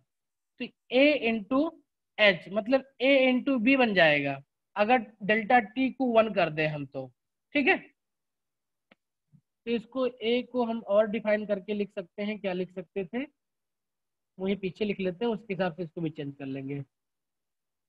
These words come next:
यहाँ पे इसको रो ए बी स्क्वायर कर लेते हैं और इसको डिफाइन कर देते हैं, A into B equal to delta B by D, और A को हम define कर सकते हैं कि,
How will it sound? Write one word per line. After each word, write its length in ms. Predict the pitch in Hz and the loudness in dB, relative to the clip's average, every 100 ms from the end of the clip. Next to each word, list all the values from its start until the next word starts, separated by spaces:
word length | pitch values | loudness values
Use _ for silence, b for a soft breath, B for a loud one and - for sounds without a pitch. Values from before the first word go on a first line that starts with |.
| _ _ _ _ _ _ _ _ _ - - _ - _ _ _ _ _ _ _ _ _ _ _ _ _ _ _ _ _ _ - | _ _ _ _ _ _ _ _ _ -20 -20 _ -20 _ _ _ _ _ _ _ _ _ _ _ _ _ _ _ _ _ _ 0
यहाँ 220 | 196 170 160 | 2 4 2
पे 200 | 139 151 | -4 -8
इसको 280 | - 214 208 _ _ _ _ - | -6 -6 -8 _ _ _ _ -4
रो 320 | 202 226 247 247 | 4 6 6 6
ए 120 | 190 | 4
बी 160 | 190 220 | 4 2
स्क्वायर 260 | 220 220 214 | 4 4 6
कर 140 | 220 | 4
लेते 300 | 220 220 233 | 4 4 4
हैं 60 | 269 | 4
और 60 | 247 | 4
इसको 180 | 240 202 | 2 0
डिफाइन 360 | 190 170 160 | 0 0 -2
कर 160 | 147 139 | -2 -4
देते 280 | 143 147 202 | -6 -2 0
हैं, 200 | 285 285 _ _ _ 233 | 0 -2 _ _ _ 6
A 80 | 247 240 | 8 8
into 300 | 214 214 185 | 4 2 2
B 140 | 214 | 4
equal 260 | 240 - 226 | 2 2 0
to 80 | 226 | 2
delta 320 | 202 196 185 185 | 0 0 2 2
B 140 | 185 190 | 4 6
by 160 | 220 214 | 4 2
D, 100 | 226 320 - - _ - | 2 2 2 -8 _ 2
और 160 | 247 254 - 247 | 4 4 2 2
A 140 | 285 285 | 2 4
को 80 | 269 | 4
हम 140 | 247 | 4
define 340 | 226 226 202 202 | 4 2 2 2
कर 160 | 208 202 | 0 -2
सकते 320 | 202 - 226 | -6 -4 0
हैं 160 | 294 - | 0 -2
कि, 180 | 302 | -8